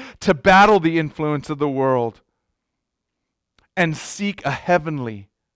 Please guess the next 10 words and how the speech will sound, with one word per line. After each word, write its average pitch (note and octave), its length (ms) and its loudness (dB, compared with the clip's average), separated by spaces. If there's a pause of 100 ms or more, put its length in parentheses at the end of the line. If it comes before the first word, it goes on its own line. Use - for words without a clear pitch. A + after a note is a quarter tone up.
(520)
agenda." A2 560 -10 (1500)
That's B2 180 -6
the D3+ 120 -10
difference C#3+ 360 -8
between A#2+ 400 -12
being A2+ 220 -10
lost A2+ 340 -6
and A2+ 100 -14
being A2 240 -12
found. A#2 400 -16